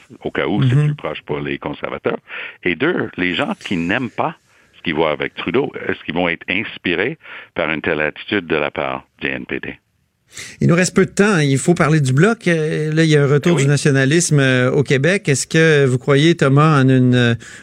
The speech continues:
Speaker 2: remontée du Bloc québécois, comme plusieurs, euh, semblent, euh, l'entrevoir ?
Speaker 1: Ça prendrait énormément de facteurs qui arrivent tous en même temps.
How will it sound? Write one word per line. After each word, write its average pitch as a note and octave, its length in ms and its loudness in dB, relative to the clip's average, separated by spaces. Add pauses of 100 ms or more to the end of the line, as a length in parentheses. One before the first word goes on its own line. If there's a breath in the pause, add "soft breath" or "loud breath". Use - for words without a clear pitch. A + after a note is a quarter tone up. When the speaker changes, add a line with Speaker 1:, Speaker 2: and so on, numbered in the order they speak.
Speaker 2:
remontée D#3 540 4
du B2 120 -2
Bloc C#3 220 0
québécois, C#3 380 2
comme B2+ 200 2
plusieurs, C3 640 2
euh, A#2+ 80 0
semblent, B2+ 400 0
euh, A2 560 0
l'entrevoir ? A2+ 560 0 (720)
Speaker 1:
Ça B2 120 0
prendrait B2 600 -2 (240)
énormément G#2 960 0
de E2 100 -2 (120)
facteurs F#2 560 -2
qui - 180 -4
arrivent F2 300 -4 (140)
tous A2+ 260 -8
en D#2+ 140 -4
même C2+ 220 -6
temps. A1 280 -8